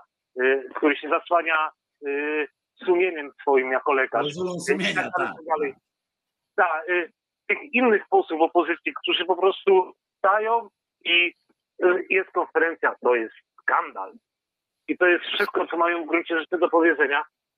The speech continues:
Speaker 1: E, chciałbym coś zrobić więcej, oprócz tego, że mam zamiar teraz dopiero wspierać Reset, ale budżet nie jest z gumy i musi się sklejać, e, ale chciałbym coś robić. No, zacznę od Resetu. E, może my zbudujemy jakiś ruch,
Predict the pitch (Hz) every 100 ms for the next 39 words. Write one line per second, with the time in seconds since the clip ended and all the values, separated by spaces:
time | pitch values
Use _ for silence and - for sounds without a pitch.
0 | - 143 147 151 - _ _ _ _ -
1 | 233 220 202 - 175 147 170 165 139 160
2 | 160 - 160 156 147 - 165 151 139 151
3 | 151 143 147 135 143 156 135 135 - 175
4 | 139 - _ _ - 139 151 135 - 156
5 | 143 - 143 - 151 139 143 - _ _
6 | _ 143 151 151 139 139 131 131 143 196
7 | 147 135 131 135 - - - - 151 123
8 | 127 - _ _ _ - 139 139 147 156
9 | 156 151 165 160 - - 190 190 185 196
10 | 196 208 214 143 127 110 131 135 156 156
11 | - 160 156 156 143 120 - - _ _
12 | - 139 139 147 139 160 135 170 190 143
13 | 156 147 151 143 143 143 - 139 143 139
14 | 135 135